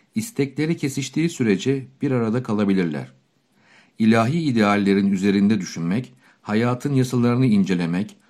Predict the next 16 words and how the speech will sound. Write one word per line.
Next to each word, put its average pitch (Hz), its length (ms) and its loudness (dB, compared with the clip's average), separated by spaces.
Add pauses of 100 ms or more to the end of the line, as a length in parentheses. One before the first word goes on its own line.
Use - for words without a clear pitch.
(200)
ortak 101 500 -4
bir 135 240 -4
amaç 131 380 -2
veya 123 340 0
plan 120 260 0
üzerinde 107 520 0
karşılıklı 107 580 -4
anlaşmaya 113 560 0
varmak 92 420 0 (500)
ve 139 220 0 (280)
kişisel 151 520 -4
özgürlüğün 107 560 2
keyfini 104 440 0
sürmek, 95 500 -4 (480)
iki - 220 -8
kişinin 92 440 -2